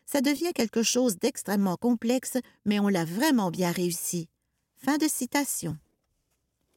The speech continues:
En plus d'avoir été le théâtre des programmes parfaits de Nadia Comaneci, le Forum de Montréal a accueilli les finales de volley-ball, de handball, de basket-ball et de boxe,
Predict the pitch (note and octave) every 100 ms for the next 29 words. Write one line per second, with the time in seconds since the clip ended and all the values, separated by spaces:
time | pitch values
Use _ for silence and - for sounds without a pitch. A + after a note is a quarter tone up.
0 | _ _ _ - _ _ _ _ C4 D4+
1 | - F#4 A#3 G3+ G#3+ F#3+ - A3+ E3+ -
2 | A3+ A3 F#3+ - D#3 E3 - A#3 G3+ G3+
3 | F#3+ C4 A#3 - A3 E3+ E3+ G3+ F3+ F#3+
4 | F3+ A#3+ A#3 A3+ A3 - - C#4+ - _
5 | _ _ _ _ A3+ C4+ - C#4+ E4+ F#4
6 | A3+ G3+ F#3 G3 G3+ A#3+ G3 G3 - B3+
7 | A#3 B3 F#3+ - G#3 G#3 G3 E3+ D#3+ G#3+
8 | B3 F#3+ E3+ F3+ B3 - _ - E3+ F#3+
9 | A#3 F#3+ F3+ F#3 A#3 - _ - G3 G3+
10 | D4 - A3+ G3 G3+ A3+ G#3 F#3+ E3+ -
11 | C#4+ -